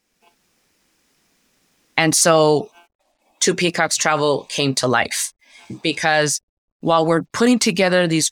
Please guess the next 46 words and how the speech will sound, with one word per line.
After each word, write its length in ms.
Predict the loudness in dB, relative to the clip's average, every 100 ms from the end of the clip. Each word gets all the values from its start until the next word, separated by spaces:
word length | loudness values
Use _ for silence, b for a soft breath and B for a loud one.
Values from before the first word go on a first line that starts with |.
| -8 -6
women 400 | -2 0 0 0
groups, 500 | -2 -2 -2 -4 -4 -4
um, 280 | -2 -2 -2
to 100 | -4
travel, 520 | -2 0 0 -2 -6 -10 -10 -4
and 220 | -2 0
we 140 | 0
have 320 | 2 2 0 0
a 80 | -4
very 540 | 0 0 2 2 0 -6 B B
specific 500 | -4 -2 -2 -2 0
mission 340 | 0 0 0 0
for 120 | 0
that 220 | 0 0
as 160 | 0 0
well, 320 | 0 0 -2 _ -20 B _
but 160 | -6 -6 _ -4
the 100 | -4
core 360 | 0 2 4
of 100 | 2
it 100 | 2
is 380 | 2 2 2 -2 -10 _ _ _ _
that 180 | -4 -2
each 220 | -2 0 0
trip 240 | -2 -2
will 100 | -2
be 140 | 0 0
able 180 | 0 -2
to 140 | -4
donate, 540 | 0 0 2 0 -2 -8 _ _ -6
to 100 | -2
be 140 | 0
able 140 | 0
to 40 | 0
sponsor, 720 | 0 0 0 0 0 0 -2 -10 _ _ -2
um, 260 | 0 0
young 200 | 0 2
Latinas 560 | 0 0 -2 0 0 -2
to 100 | -2
have 260 | 0 0 0
an 120 | 0
opportunity 520 | -2 -4 -2 0 -2
to 140 | -2 -2
go 180 | 2 2
to 60 |
Europe 360 | 2 2 0